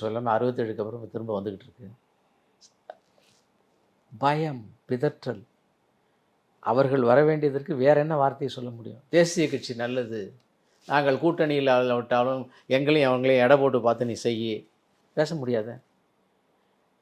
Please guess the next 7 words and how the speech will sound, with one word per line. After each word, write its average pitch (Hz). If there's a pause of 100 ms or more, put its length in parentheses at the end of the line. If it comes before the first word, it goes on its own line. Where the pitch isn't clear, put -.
(140)
அப்புறம் 202
வந்து 190
கூட்டணி 208
தர்மம், 165
என்ன 185
கூட்டணி 180
தர்மம்? 151